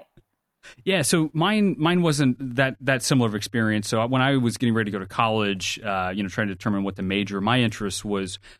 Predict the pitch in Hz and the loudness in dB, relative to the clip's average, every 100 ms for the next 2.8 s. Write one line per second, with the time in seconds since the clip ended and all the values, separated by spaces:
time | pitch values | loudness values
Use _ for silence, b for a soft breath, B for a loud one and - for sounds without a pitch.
0 | _ 113 107 104 98 95 92 - 147 170 | _ 0 0 0 -2 -4 -6 -2 0 2
1 | 120 104 - 101 92 92 92 92 120 113 | 0 -4 -4 -2 -2 -2 -4 -6 -2 -2
2 | 101 107 101 95 95 101 92 92 | -2 -4 -4 -4 -6 -6 -6 -8